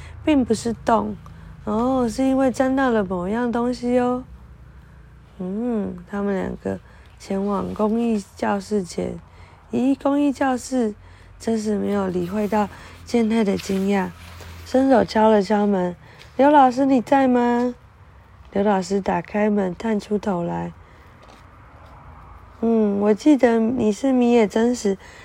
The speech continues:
还有宫下健太，怎么了吗？”健太直盯着刘老师的手，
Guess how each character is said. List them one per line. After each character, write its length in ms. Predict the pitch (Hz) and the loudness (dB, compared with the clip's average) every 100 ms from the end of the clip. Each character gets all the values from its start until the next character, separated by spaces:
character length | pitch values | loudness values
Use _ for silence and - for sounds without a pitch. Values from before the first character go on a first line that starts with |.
| - | -14
还 160 | - 254 | -2 2
有 180 | 277 233 | 2 2
宫 280 | 247 247 | 0 -2
下 160 | 247 254 | 0 -2
健 200 | - 240 | -2 -4
太， 160 | 247 226 | -2 -2
怎 160 | - | -2
么 120 | 202 | -2
了 160 | 214 240 | 0 0
吗？” 320 | 262 302 349 - - - - - - - - - - - | 0 0 -2 -8 -20 -20 -20 -20 -20 -20 -20 -20 -18 -2
健 200 | 269 247 | 0 2
太 160 | 262 | 2
直 160 | 208 208 | 0 -2
盯 220 | 220 233 | 0 0
着 140 | 233 214 | 0 0
刘 220 | 185 196 | 0 0
老 240 | 202 185 | 0 0
师 200 | 180 208 | -2 -6
的 200 | 190 202 | -4 -4
手， 320 | 180 - - | -4 -8 -8